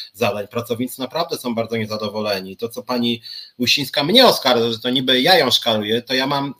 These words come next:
dziesiątki, setki relacji pracowników, był świetny materiał na przykład na Onecie, ale był też u mnie w programie Ilona Garczyńska w tych audycjach, o które sama została pozwana, często o tym mówiła. To nie są jej jakieś, e, opinie, tylko,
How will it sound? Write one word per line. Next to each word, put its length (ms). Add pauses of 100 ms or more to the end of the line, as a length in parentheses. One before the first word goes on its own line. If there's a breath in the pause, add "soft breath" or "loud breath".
(160)
dziesiątki, 680
setki 600
relacji 460
pracowników, 640
był 120
świetny 300
materiał 320
na 80
przykład 300
na 140
Onecie, 280
ale 120
był 120
też 200
u 40
mnie 140
w 40
programie 460
Ilona 300
Garczyńska 520 (260 loud breath)
w 40
tych 160
audycjach, 480
o 60
które 220
sama 200
została 340
pozwana, 400
często 300
o 40
tym 160
mówiła. 300
To 100
nie 120
są 140
jej 140
jakieś, 380 (480 loud breath)
e, 280
opinie, 460
tylko, 460